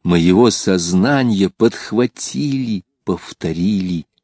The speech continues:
райский сияющий звук. Я наполнился им. Тонким узлом билось оно в виску,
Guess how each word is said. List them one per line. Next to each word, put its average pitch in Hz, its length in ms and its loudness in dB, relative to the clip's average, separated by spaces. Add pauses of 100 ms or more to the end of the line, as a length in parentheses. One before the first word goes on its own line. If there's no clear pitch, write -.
(380)
райский - 1000 -4
сияющий 73 960 -10
звук. - 540 -16 (840)
Я 90 180 0
наполнился 95 1080 2
им. 73 240 -16 (840)
Тонким 160 760 2
узлом 120 800 2
билось 156 600 -2
оно 156 200 0
в 143 80 -4
виску, 135 1200 -2